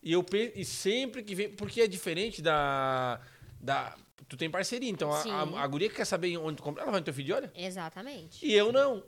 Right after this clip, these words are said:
Speaker 1: a, o pessoal vem me perguntar. E eu penso, toda vida que alguém vem me perguntar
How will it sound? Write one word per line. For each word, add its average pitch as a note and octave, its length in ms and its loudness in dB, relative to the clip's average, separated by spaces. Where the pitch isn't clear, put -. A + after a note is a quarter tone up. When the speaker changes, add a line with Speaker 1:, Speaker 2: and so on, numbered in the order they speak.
Speaker 1:
a, A#3 80 0
o G#3 180 -6
pessoal G3+ 300 2
vem G3+ 80 0
me G#3 100 -4
perguntar. A#3 640 2
E E3+ 80 -2
eu F#3 100 6
penso, F#3+ 480 -6
toda A#3+ 320 8
vida A3 180 2
que G#3+ 60 -2
alguém G3+ 180 2
vem G3 80 4
me F#3+ 80 0
perguntar F3 580 0